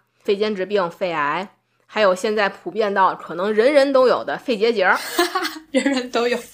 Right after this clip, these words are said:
Speaker 2: 是的。
Speaker 1: 对，人人都有，
Speaker 2: 嗯，
Speaker 1: 你我也有。
Speaker 2: 嗯，是。
Speaker 1: 还有老年人的像C O P D、慢性阻塞性肺病，
Speaker 2: 哦。
Speaker 1: 老年人的头号杀手，
Speaker 2: 哦。
Speaker 1: 肺心病、呼吸衰竭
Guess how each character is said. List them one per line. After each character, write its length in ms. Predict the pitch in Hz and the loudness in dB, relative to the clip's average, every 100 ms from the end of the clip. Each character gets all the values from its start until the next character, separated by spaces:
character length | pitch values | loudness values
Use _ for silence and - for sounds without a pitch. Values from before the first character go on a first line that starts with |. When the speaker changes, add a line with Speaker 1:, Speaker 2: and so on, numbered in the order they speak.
| - 523 320 | -2 0 0
Speaker 2:
是 200 | - 254 | -2 -4
的。 100 | 208 208 - 330 | -2 -2 0 -2
Speaker 1:
对， 120 | - 208 | -2 -2
人 200 | 190 247 | 4 4
人 100 | 269 | 6
都 120 | 247 | 4
有， 120 | 240 185 | 4 4
Speaker 2:
嗯， 120 | 196 | 4
Speaker 1:
你 80 | 262 | 4
我 160 | 240 | 4
也 80 | 226 | 4
有。 80 | 214 | 2
Speaker 2:
嗯， 240 | 226 220 | 2 0
是。 260 | 220 262 226 - - - _ _ | 0 -2 -4 -6 -12 -14 _ _
Speaker 1:
还 160 | - | -2
有 160 | 233 254 | 2 4
老 160 | 214 151 | 4 4
年 240 | 170 214 | 0 0
人 180 | 185 175 | 0 0
的 140 | 175 | -4
像 240 | 175 190 180 | -2 -2 -2
C 140 | 226 | 0
O 120 | 247 | 2
P 160 | 254 247 | 0 -2
D、 300 | 285 - - _ _ _ - | -6 -8 -14 _ _ _ -6
慢 180 | 220 | -4
性 160 | 202 208 | -2 -4
阻 160 | 196 180 | -6 -8
塞 100 | 190 | -6
性 160 | 190 | -4
肺 140 | 190 180 | -2 0
病， 160 | 208 | 0
Speaker 2:
哦。 100 | 190 - _ - 240 | -2 -6 _ -20 -6
Speaker 1:
老 140 | 160 | -4
年 180 | 175 202 | 0 0
人 160 | 202 190 | 0 0
的 80 | 180 | -2
头 180 | - | -4
号 220 | 254 330 208 | 0 2 2
杀 180 | 208 | 2
手， 120 | 190 165 | 0 -2
Speaker 2:
哦。 440 | - 240 285 294 - | -8 -8 -8 -10 -6
Speaker 1:
肺 140 | 233 | -4
心 160 | 233 294 | -4 -2
病、 180 | 330 285 - _ _ | -2 -2 -6 _ _
呼 220 | - 226 | -10 -8
吸 100 | 226 | -4
衰 200 | 226 226 | -4 -4
竭 340 | 202 156 180 | -4 -4 -4